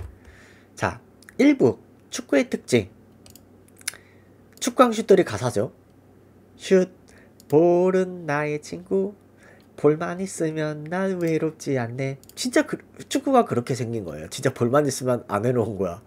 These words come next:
공만 있으면 다 되는 게 축구였어요. 그래서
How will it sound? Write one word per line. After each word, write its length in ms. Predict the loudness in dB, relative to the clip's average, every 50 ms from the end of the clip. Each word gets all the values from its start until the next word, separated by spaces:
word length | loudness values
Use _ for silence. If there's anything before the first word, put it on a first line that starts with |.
| -20 -20 -20 -20 -14 -6
공만 360 | -2 0 4 6 6 6 4
있으면 280 | 2 0 -2 -2 -2
다 160 | -2 -4 -6 -6
되는 240 | -6 -6 -6 -6
게 80 | -8 -10
축구였어요. 640 | -12 -14 -16 -16 -12 -12 -10 -10 -10 -10 -10 -10 -10 -12 -14 -18 -20 -20 -20 -20 -20 _ _ -20 -20 -20 -20 -20 _ -18 -16 -14 -12 -12 -12 -12 -14 -14 -10 -6
그래서 520 | 0 4 6 6 8 8 6 4 4 2